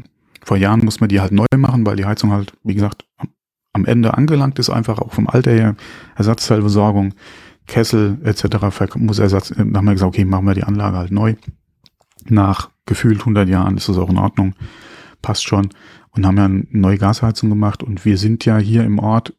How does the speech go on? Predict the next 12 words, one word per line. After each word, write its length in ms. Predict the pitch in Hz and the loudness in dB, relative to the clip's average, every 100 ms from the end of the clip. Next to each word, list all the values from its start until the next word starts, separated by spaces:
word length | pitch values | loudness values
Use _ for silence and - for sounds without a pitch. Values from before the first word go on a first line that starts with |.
| _ _ - | _ _ -4
nicht 360 | 113 120 - 120 | 0 0 0 -2
an 300 | 107 107 110 | 0 0 -2
eine 400 | 110 104 104 107 _ - | -2 -2 -2 -6 _ -6
Gasleitung 480 | - 95 95 120 156 | -2 0 0 0 2
angeschlossen, 480 | 135 131 135 127 127 | 0 0 0 0 2
sondern 260 | 113 107 104 | 2 2 2
haben 120 | 104 | 2
hier 100 | 101 | 2
sogar 240 | 101 98 | 2 0
noch 120 | 98 | -2
einen 80 | 90 | -4
Gastank. 640 | - 87 - - 147 214 | -6 -8 -6 0 2 0